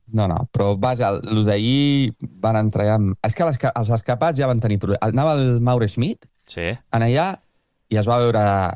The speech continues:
Speaker 1: Això és que es va veure a la tele i tot. Jo estava pendent a veure ara com passa el pilot per aquí. I la van caure, perquè era una zona complicada. Llavors, des del cotxe també, no sé si ho van fer, però podien haver dit,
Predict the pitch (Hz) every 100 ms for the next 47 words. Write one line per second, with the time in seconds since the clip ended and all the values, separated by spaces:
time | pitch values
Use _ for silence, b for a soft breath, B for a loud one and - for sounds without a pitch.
0 | _ - 95 156 - - 95 85 98 104
1 | 117 117 87 123 101 80 110 95 - 120
2 | 165 151 135 151 151 - 113 156 160 175
3 | 151 135 135 127 117 110 98 - 87 82
4 | _ _ _ - 87 82 76 80 82 76
5 | 98 127 _ 87 85 90 92 92 110 117
6 | 107 95 117 107 95 120 117 _ _ _
7 | 90 92 90 127 127 123 120 127 131 104
8 | 95 104 101 101 - 127 123 110 101 -
9 | 95 98 104 101 98 95